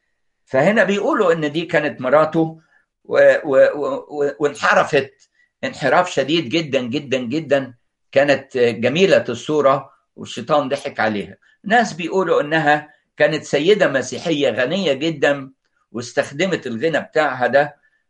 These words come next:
ونفوذها في تضليل الناس والإيقاع بهم في الخطايا. القديس أبيفانيوس يقول إن دي إشارة، آه، ل، ل، لتلميذات، آه، ل، لمبتدع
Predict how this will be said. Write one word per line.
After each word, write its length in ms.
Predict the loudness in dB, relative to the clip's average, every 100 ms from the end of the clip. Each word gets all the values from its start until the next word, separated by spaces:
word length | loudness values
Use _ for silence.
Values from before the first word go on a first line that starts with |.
| _
ونفوذها 680 | -2 0 -2 0 0 0 0
في 180 | -4 -4
تضليل 420 | -4 0 0 0
الناس 640 | 0 0 0 -2 -14 -20 _ _
والإيقاع 520 | -6 -6 -8 -2 0
بهم 500 | 0 -4 -4 -4 -6 -10 _ _ _ _
في 480 | -6 -2 -2 -2 -6 _ -8
الخطايا. 520 | -8 -4 -2 2 2
القديس 420 | 0 -2 -2 0 0
أبيفانيوس 800 | -2 2 2 2 0 -2 -10 _ _ _ -8
يقول 460 | 0 2 2 0 -4
إن 260 | -6 -4 -6
دي 380 | -4 -4 -4 -6
إشارة، 640 | 2 4 6 4 2 -4 -18 -20 _ _
آه، 200 | -4 -2
ل، 420 | -2 -4 -4 -4 0
ل، 220 | 0 0
لتلميذات، 1080 | -4 0 0 0 0 2 6 6 4 -2 -2
آه، 240 | 0 0
ل، 260 | 0 -4 -4
لمبتدع 800 | -6 -4 -6 0 4 6 4 0